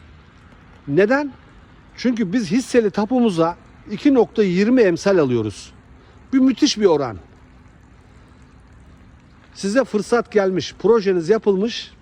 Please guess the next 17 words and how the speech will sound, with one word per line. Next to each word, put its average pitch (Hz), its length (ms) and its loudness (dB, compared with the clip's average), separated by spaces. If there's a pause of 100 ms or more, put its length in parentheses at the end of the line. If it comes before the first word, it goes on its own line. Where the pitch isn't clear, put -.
(500)
Acele 196 320 2
edin 175 180 0
kardeşlerim. 139 640 -4 (840)
Bir 208 160 2
an 226 140 0
önce 165 480 -4 (1040)
kentsel 208 580 -2
dönüşümün 202 680 0 (200)
başladığını, 170 800 -2 (640)
Yavuz 170 380 0
Türk'te 214 340 -4
imarın 196 600 -2
geldiğini 180 600 0 (640)
bütün 214 320 -2
dünya 185 360 2
görsün. 151 500 0 (1000)
Buradan 202 500 0